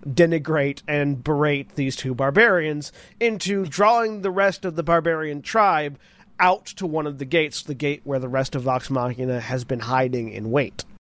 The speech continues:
Um, th-, through some billowing voices and some successful deception and failed perce-, and failed insight rolls, uh, the pair managed to successfully convince the barbarians to get the fuck out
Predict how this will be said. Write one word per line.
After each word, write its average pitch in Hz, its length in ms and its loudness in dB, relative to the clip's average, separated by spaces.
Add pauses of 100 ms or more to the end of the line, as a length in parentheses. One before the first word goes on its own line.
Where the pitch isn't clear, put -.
(640)
Um, 120 680 0 (600)
th-, 143 180 -2 (840)
through 254 380 4
some 202 640 0 (680)
billowing 208 540 4
voices 170 680 0
and 160 300 0
some 151 240 -4
successful 156 640 -2
deception 147 580 -2
and 131 160 -2
failed 139 420 2
perce-, 135 200 -10
and 147 240 -6 (120)
failed 147 240 2
insight 185 460 0
rolls, 139 380 -2 (480)
uh, 165 220 6
the 160 120 -4
pair 208 300 0
managed 180 360 -2
to 185 80 -6
successfully 190 680 -2
convince 151 440 -2
the 165 100 -2
barbarians 123 560 -4
to 139 140 -2
get 127 220 -4
the - 80 -6
fuck 143 300 0
out 110 280 -4